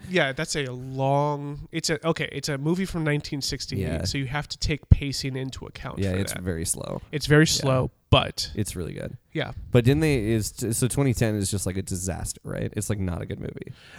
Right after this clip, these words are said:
Speaker 1: It's all right.
Speaker 2: Okay.
Speaker 1: It's not terrible, but
Speaker 2: But it's not the first one.
Speaker 1: basically they
Speaker 2: Is
Speaker 1: go
Speaker 2: it Kubrick?
Speaker 1: No. No, no,
Speaker 2: The
Speaker 1: no,
Speaker 2: first
Speaker 1: it's
Speaker 2: one is.
Speaker 1: The first one
Speaker 2: Yeah.
Speaker 1: is.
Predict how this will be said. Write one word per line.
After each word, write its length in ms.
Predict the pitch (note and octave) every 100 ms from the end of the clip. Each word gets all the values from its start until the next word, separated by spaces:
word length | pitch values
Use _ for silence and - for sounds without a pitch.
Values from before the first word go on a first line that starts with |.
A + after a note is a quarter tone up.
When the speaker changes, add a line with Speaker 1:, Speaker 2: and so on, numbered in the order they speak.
| -
Speaker 1:
It's 180 | G#4 G#4+
all 100 | C4
right. 260 | C#3+ E3+ - -
Speaker 2:
Okay. 200 | F#2 -
Speaker 1:
It's 140 | - B3
not 140 | A3+
terrible, 520 | - C#3+ C#3+ C3+ C#3+ - - -
but 140 | D#3+ C#3
Speaker 2:
But 80 |
it's 140 | G#2 G#2
not 120 | E2+
the 80 | E2
first 260 | - - -
one. 120 | F#2+ -
Speaker 1:
basically 420 | - E3 E3+ E3 D#3
they 120 | D3
Speaker 2:
Is 140 | C#3 C#3
Speaker 1:
go 60 |
Speaker 2:
it 80 | C3
Kubrick? 380 | C3 C#3 F#3+ B3 - - - _ _ _ _ -
Speaker 1:
No. 240 | C3 A#2 - - - - -
No, 100 | D3
no, 80 | A#2+
Speaker 2:
The 80 | A2+
Speaker 1:
no, 60 |
Speaker 2:
first 220 | A#2+ A#2 G2+
Speaker 1:
it's 80 | E2
Speaker 2:
one 100 | -
is. 160 | - -
Speaker 1:
The 80 | D3+
first 220 | G3+ -
one 120 | -
Speaker 2:
Yeah. 80 | -
Speaker 1:
is. 240 | - -